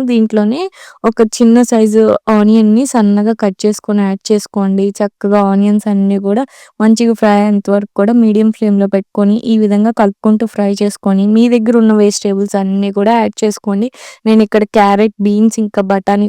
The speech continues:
కూడా వేసుకుంటున్నాను అనమాట. So, బఠానీ యాడ్ చేసుకునే వాళ్ళు, ఆ, పచ్చివైతే మాత్రం ఉడికించుకొని యాడ్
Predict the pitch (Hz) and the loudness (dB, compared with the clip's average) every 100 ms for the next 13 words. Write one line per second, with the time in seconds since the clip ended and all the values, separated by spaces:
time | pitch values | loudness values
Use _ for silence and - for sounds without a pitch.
0 | 208 208 214 202 190 - 208 208 208 196 | -2 -2 0 -2 -4 -4 -2 -2 -4 -4
1 | 196 196 196 196 269 302 - - - 233 | -4 -4 -4 -4 -6 -8 -12 -8 0 2
2 | 214 208 247 262 240 214 - 240 214 226 | 2 2 0 2 0 -2 -2 -2 -2 -2
3 | 214 208 202 208 233 269 - - 214 202 | 0 0 0 0 0 -2 -2 0 2 2
4 | 202 180 - _ - 208 - 226 214 208 | -2 -4 -14 _ -2 -2 -2 0 0 0
5 | 214 208 202 220 262 - 226 208 226 220 | -2 -2 -4 -2 -2 0 -2 0 0 -2
6 | - 214 226 202 190 | -2 -2 0 -2 -2